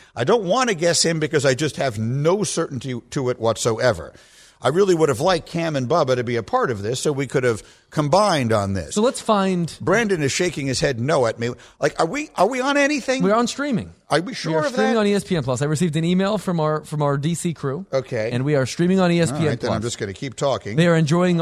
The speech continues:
Speaker 2: your, they are enjoying your stream of consciousness.
Speaker 1: Multiple feeds have been lost, not just us. Engineering is troubleshooting. Well, thank goodness for that.
Speaker 2: I love Brandon's updates.
Speaker 1: Multiple feeds have been
Speaker 2: Love
Speaker 1: lost,
Speaker 2: 'em.
Speaker 1: not just us.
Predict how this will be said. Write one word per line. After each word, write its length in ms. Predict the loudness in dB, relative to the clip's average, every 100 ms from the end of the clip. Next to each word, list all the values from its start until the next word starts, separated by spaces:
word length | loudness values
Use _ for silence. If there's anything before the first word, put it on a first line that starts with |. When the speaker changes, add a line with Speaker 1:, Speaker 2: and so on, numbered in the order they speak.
| 0
Speaker 2:
your, 420 | 0 2 2 0 -6 _ _ _ -4
they 100 | 0
are 100 | 0
enjoying 340 | 0 0 0 0
your 120 | -2
stream 220 | -2 -4
of 100 | -2
consciousness. 580 | -4 -6 -8 -12 -14 -18 _ _ _ _ _ _ _ _
Speaker 1:
Multiple 580 | -2 2 2 2 2 0
feeds 380 | 0 -4 -4 -2
have 200 | -2 0
been 140 | -2
lost, 420 | 0 2 2 0 -4
not 260 | -2 -2
just 280 | -2 -4 -2
us. 380 | 0 0 -2 -6
Engineering 600 | -6 -4 -4 -4 -4 -4
is 180 | -4 -6
troubleshooting. 760 | -4 -2 -2 -2 -6 -12 -14 -20 _ _ _ _ _ _ _ _ -8
Well, 140 | -6
thank 200 | -4 -2
goodness 260 | -2 -2 -4
for 120 | -4
that. 240 | -2 -2 0
Speaker 2:
I 60 | 2
love 220 | 2 2
Brandon's 400 | 0 0 -2 -2
updates. 520 | -2 -4 -12 -12 -20 _ _
Speaker 1:
Multiple 520 | 2 2 2 0 0
feeds 320 | -2 -4 -4 -4
have 140 | -2
been 120 | 0
Speaker 2:
Love 180 | 4 4
Speaker 1:
lost, 140 | 4 2
Speaker 2:
'em. 40 |
Speaker 1:
not 200 | 0 0
just 260 | 0 -2 0
us. 420 | -2 -4 -12 -14